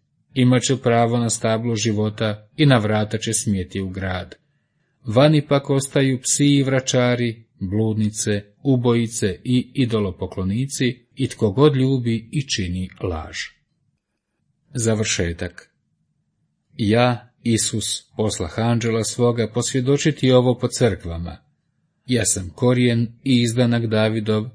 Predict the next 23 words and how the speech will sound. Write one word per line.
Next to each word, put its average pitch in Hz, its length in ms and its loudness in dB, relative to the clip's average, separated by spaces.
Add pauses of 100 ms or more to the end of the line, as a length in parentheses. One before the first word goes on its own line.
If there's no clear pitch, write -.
(160)
sjajna 113 720 -2
zvijezda 87 600 -8
danica. 85 520 -8 (1500)
I 120 140 2
duh 160 360 4
i 156 120 2
zaručnica 120 720 2
govore: 101 560 -2 (300)
„Dođi.” 113 640 2 (680)
I 127 120 2
tko - 200 -4
ovo 131 280 4
čuje, 127 600 0
neka 127 300 -2
rekne: 101 640 -4
„Dođi.” 87 560 -6 (760)
Tko - 240 4
je 120 120 8
žedan, 113 560 2 (160)
neka 127 280 0
dođe. 92 500 -4 (460)
Tko - 220 -2
hoće, 120 580 0